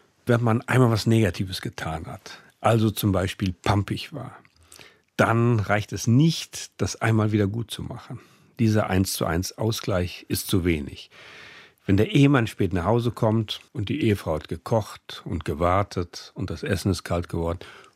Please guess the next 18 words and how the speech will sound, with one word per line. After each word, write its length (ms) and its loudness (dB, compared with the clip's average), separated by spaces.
oder 300 0
umgekehrt, 1120 2
Frau 260 -2
zu 220 -2
spät, 720 -4
Mann 260 0
hat 160 -4
gekocht, 640 -8
gewartet, 600 -2
ist 200 -10
genervt, 540 -2
dann 360 2
ist 420 -2
ein 200 -2
einfaches 880 0
Sorry 600 -2
zu 220 -4
wenig. 480 -4